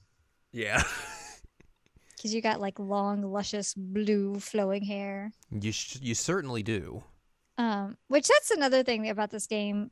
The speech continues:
Speaker 2: and I don't know if the development's on there, but, like, the art direction on this is beautiful.
Speaker 1: Mm-hmm.
Speaker 2: Um, it reminds me very much of the old style of S M T.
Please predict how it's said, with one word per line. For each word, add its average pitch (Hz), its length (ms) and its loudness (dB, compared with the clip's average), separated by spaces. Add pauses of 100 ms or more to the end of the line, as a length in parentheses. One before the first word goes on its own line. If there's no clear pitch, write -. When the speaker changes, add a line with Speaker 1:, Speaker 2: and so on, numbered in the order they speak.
Speaker 2:
and 226 120 4
I 233 100 8
don't 233 100 4
know 233 180 8
if 220 180 -2
the 226 80 0
development's 202 480 0
on 202 160 2
there, 202 160 0
but, 208 120 0
like, 208 280 0
the 226 160 4
art 302 220 8
direction 226 360 6
on 190 80 -2
this 190 180 -4
is 185 100 -6
beautiful. 202 580 -2 (480)
Speaker 1:
Mm-hmm. 107 200 2 (500)
Speaker 2:
Um, 214 220 4
it 220 280 2
reminds 226 360 4
me 208 60 0
very 202 180 2
much 202 200 -2
of 190 60 -6
the 196 60 -4
old 208 200 -4
style 190 340 -4
of 196 60 -6
S 214 180 -4
M 208 80 -6
T. 208 360 -6